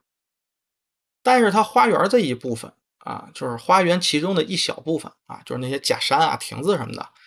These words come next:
一直在保留，是医院的，就是相当于后花园吧，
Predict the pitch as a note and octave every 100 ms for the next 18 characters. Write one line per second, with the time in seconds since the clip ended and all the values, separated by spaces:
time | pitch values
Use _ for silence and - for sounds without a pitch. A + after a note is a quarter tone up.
0 | _ _ - C3+ C3 D3 - - E2+ -
1 | - - D3 C3 B2+ C#3 F3+ A3 D#3 B2+
2 | B2+ B2 A#2+ A#2 D#3 D#3+ E3+ E3+ F3 F#3+
3 | F#3+ - F3+ G3+ D#3+ G3+ G#3+ -